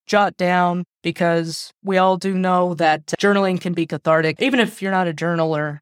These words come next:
draw something, create an interpretive dance, what have you. But something that this will make you reflect on, where are you with these boxes? Are you balanced? Are you balanced as a true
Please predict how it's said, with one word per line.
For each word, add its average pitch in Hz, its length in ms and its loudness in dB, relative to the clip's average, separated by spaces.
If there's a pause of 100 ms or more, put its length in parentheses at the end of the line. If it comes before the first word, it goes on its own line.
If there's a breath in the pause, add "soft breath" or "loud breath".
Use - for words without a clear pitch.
draw 180 320 2
something, 147 600 -2 (260)
create 214 300 2
an 196 100 2
interpretive 170 580 -2
dance, 151 400 -2
what 180 160 2
have 175 320 2
you. 131 260 -10 (200)
But 175 140 -2
something 233 400 0
that 208 160 -2
this 226 200 0
will 202 140 0
make 196 220 -2
you 185 40 -4
reflect 170 540 -2
on, 156 240 0
where 196 340 0
are 190 140 4
you 185 180 0
with 165 140 -4
these 151 220 -6
boxes? - 580 -2 (600)
Are 226 140 2
you 294 140 2
balanced? - 720 -2 (600)
Are 190 120 2
you 233 160 4
balanced 190 420 2
as 185 140 -2
a 175 60 -4
true 185 420 -2